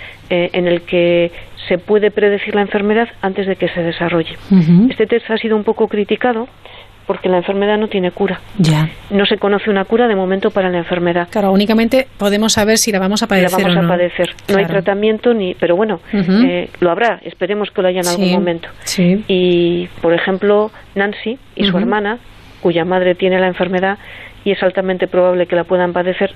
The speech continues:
Speaker 1: no se han hecho el test. Prefieren no saberlo, ¿no?
Speaker 2: Ya, ya. Qué
Speaker 1: Pero
Speaker 2: duro,
Speaker 1: bueno.
Speaker 2: ¿eh?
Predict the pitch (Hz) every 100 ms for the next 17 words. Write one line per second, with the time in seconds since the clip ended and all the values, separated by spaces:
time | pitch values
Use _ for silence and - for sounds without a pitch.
0 | - 175 180 160 156 160 160 - - -
1 | - - - - 190 180 190 175 165 -
2 | 165 165 175 170 170 156 - 233 180 160
3 | 151 - 233 269 214 190 220 381